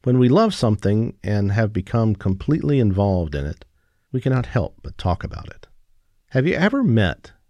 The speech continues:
a new grandparent? That is what they want to talk about and show you pictures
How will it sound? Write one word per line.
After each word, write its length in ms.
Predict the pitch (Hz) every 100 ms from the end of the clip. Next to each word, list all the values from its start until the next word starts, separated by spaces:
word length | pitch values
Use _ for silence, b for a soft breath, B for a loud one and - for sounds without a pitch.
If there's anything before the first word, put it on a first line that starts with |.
| _ _ _
a 120 | - 107
new 300 | 107 147 143
grandparent? 840 | 113 104 98 92 - - - - - _ _ _ _
That 180 | - 190
is 160 | 135 -
what 180 | 131 -
they 140 | 120
want 240 | 107 104
to 80 | 107
talk 260 | - 143 -
about 380 | - - - - _ -
and 220 | 98 104
show 180 | - 127
you 160 | 127
pictures 760 | 113 143 - - - - -